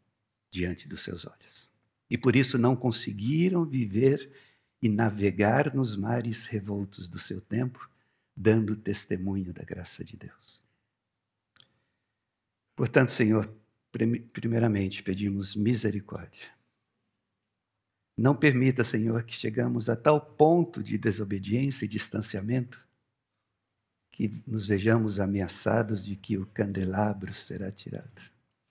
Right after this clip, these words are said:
E ajude-nos, Senhor, a que, se for o caso, a que nos arrependamos, nos ajoelhemos na confiança de que tu perdoas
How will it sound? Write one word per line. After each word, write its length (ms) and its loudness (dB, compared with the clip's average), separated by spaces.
E 80 8
ajude-nos, 540 4
Senhor, 500 -2
a 80 -8
que, 100 -16
se 140 -4
for 240 -2
o 40 -2
caso, 520 -8
a 80 -2
que 160 -2
nos 240 -2
arrependamos, 1200 -2
nos 180 -4
ajoelhemos 1000 0
na 120 -2
confiança 680 -2
de 160 -10
que 200 -8
tu 180 -10
perdoas 800 -6